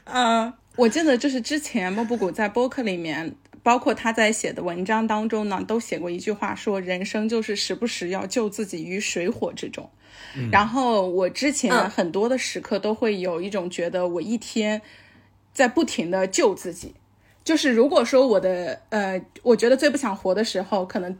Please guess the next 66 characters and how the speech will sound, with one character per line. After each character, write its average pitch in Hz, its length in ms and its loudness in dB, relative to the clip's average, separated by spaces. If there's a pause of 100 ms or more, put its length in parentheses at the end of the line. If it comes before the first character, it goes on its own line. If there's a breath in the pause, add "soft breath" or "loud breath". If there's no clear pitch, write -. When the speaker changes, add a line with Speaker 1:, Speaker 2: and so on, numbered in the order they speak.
Speaker 1:
近 254 220 -2
期 226 220 -2
的 233 80 0
一 214 100 0
些 214 160 -2
感 202 220 0
受 185 120 -4
会 190 120 -2
觉 175 160 -2
得， 180 100 -2
我 180 140 0
希 - 160 -2
望 226 120 0
我 185 100 -4
那 190 100 -4
一 196 40 -6
天 190 200 -6
不 185 80 -4
要 190 140 -2
期 190 160 -6
待 196 120 0
有 175 120 -4
车 175 280 -4
祸， 175 200 -6
不 190 100 -2
要 202 140 0
期 196 160 -4
待 196 160 -2
跳 175 240 -2
楼， - 180 -10
也 190 100 -4
不 190 120 -4
要 208 100 0
期 190 180 -4
待 196 140 -2
自 190 80 -10
己 170 80 -6
会 - 140 -6
逃 - 240 -8
避。 - 240 -12 (580 loud breath)
但 311 160 6
是 302 240 4 (200 loud breath)
也 214 200 6
刚 285 220 4
好 226 180 -2
是 233 180 -2
因 269 140 4
为， 226 320 0 (220 soft breath)
呃， 190 420 0
做 302 180 2
这 277 80 2
个 240 80 4
选 165 240 -2
题 185 200 -4
以 190 40 -6
及 185 140 -4
近 254 240 2
期 247 160 -4
的 240 80 0
一 233 160 0
些 240 180 -2
选 180 380 -4
择， 131 340 -4
会 196 440 0
使 - 200 -4
得 170 380 -4